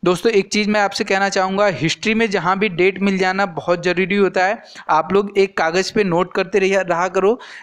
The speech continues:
जब भी डेट मिले ना, एक कागज़ पे नोट करो कि इस ट-, इस डेट को ये हुआ था, ठीक है?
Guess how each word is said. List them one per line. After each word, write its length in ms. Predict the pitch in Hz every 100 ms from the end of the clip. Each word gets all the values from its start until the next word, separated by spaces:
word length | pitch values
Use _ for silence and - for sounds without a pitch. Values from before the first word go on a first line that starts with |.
| -
जब 180 | 165 156
भी 120 | 226
डेट 320 | 180 214 214
मिले 240 | 214 220 220
ना, 160 | 240 - _ 190
एक 140 | 185
कागज़ 300 | 190 185 202
पे 120 | 208
नोट 320 | 190 180 185 208
करो 220 | 196 202
कि 280 | 220 214 202
इस 140 | - 202
ट-, 40 |
इस 340 | 180 196 202
डेट 240 | 165 196 190
को 120 | 220
ये 200 | 190 190
हुआ 260 | 175 170 156
था, 380 | 143 135 - _
ठीक 180 | 190 196
है? 180 | 240